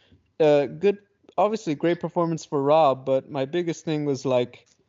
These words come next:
we talked about it last week, the demise of Thiago Santos.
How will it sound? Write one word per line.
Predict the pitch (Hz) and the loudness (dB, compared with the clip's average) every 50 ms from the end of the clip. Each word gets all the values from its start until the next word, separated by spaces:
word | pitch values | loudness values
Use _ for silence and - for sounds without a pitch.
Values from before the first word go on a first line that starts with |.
| _ _ _ _ _ | _ _ _ _ _
we | - 147 | -12 -12
talked | 135 - 160 156 151 - | -4 0 -2 -2 -2 -2
about | 151 147 143 143 135 | -2 0 0 0 0
it | |
last | 135 131 135 139 135 - - | 0 -2 -2 -2 -4 -6 -6
week, | 139 131 123 127 _ | -6 -6 -6 -8 _
the | 127 127 127 123 120 117 120 _ _ | -4 -2 -2 -2 -2 -4 -8 _ _
demise | - 131 123 123 131 135 139 139 131 127 120 | -6 -6 -4 -2 -2 -2 0 0 -2 -2 -4
of | 135 127 | -6 -10
Thiago | 127 - 139 127 123 123 110 123 113 | -10 -8 -4 -2 -2 -2 -2 -6 -10
Santos. | 113 - 139 135 139 131 - - 117 113 107 - - | -8 -6 -6 -6 -6 -6 -6 -6 -6 -6 -6 -10 -14